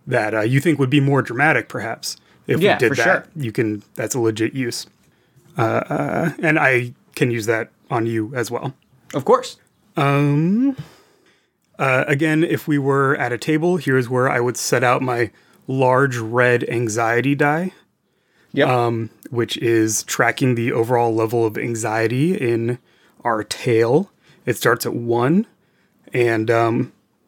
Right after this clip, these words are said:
Speaker 1: whenever anxiety rises, I will say so, but,
Speaker 2: Cool.
Speaker 1: uh, that is a, a tell that something that directly impacts on the monster has occurred.
Speaker 2: Cool.
Speaker 1: Uh, and sometimes that'll be stuff you do, and sometimes it'll be stuff I bring in.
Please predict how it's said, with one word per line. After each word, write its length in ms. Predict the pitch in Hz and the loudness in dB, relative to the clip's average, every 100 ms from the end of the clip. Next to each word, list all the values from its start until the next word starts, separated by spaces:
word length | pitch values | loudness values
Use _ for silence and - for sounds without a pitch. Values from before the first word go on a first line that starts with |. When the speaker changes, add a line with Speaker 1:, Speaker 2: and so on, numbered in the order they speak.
| _ - | _ -8
Speaker 1:
whenever 340 | 135 127 127 131 | -2 0 2 2
anxiety 380 | 123 123 120 117 | 2 2 0 0
rises, 640 | 123 135 131 107 117 131 | 0 0 0 -2 -4 -4
I 140 | 131 | 0
will 260 | 123 117 104 _ _ _ | 2 0 -2 _ _ _
say 360 | - - 131 113 | -6 0 2 2
so, 420 | - 107 104 123 _ _ _ 131 | -2 -6 -8 -10 _ _ _ -2
but, 260 | 120 110 | 2 2
Speaker 2:
Cool. 100 | 139 | 2
Speaker 1:
uh, 180 | 127 110 | 2 2
that 200 | 110 117 | 2 2
is 160 | 117 - | 2 0
a, 360 | 127 113 104 104 _ _ _ _ - | -2 -4 -4 -8 _ _ _ _ -8
a 220 | 123 104 | -4 -4
tell 680 | - - 151 120 107 117 - - | -6 -4 0 0 0 -6 -10 -10
that 400 | 113 110 107 - - | -2 0 0 -4 -4
something 440 | - 123 139 123 | 0 2 2 2
that 180 | 120 107 | 2 -2
directly 640 | 127 107 127 - 135 135 131 | -6 -2 -2 0 0 0 -2
impacts 400 | 127 127 117 - | -2 -2 -2 -4
on 260 | 117 117 | -4 -2
the 60 | 110 | -2
monster 640 | 107 107 104 - 117 127 - _ _ | -4 -6 -8 -6 -4 -6 -10 _ _
has 180 | - 107 | -6 -4
occurred. 380 | 120 - - 151 - _ _ _ _ _ | -6 -6 -6 -8 -12 _ _ _ _ _
Speaker 2:
Cool. 300 | 185 135 - - _ - - - - - | 2 2 2 -16 _ -18 -18 -20 -20 -6
Speaker 1:
Uh, 140 | 139 127 | 0 0
and 100 | 117 | 2
sometimes 280 | 147 139 123 | 0 2 0
that'll 140 | 127 | 0
be 100 | 120 | 0
stuff 240 | 131 117 | -2 -2
you 80 | 135 | 0
do, 200 | 127 127 | 0 0
and 120 | 139 | 0
sometimes 320 | 117 117 113 107 | 0 0 0 0
it'll 140 | 107 | -4
be 80 | 104 | -4
stuff 240 | - - | -4 -4
I 100 | 131 | -4
bring 220 | 127 143 | -4 -2
in. 160 | 139 139 | -2 -6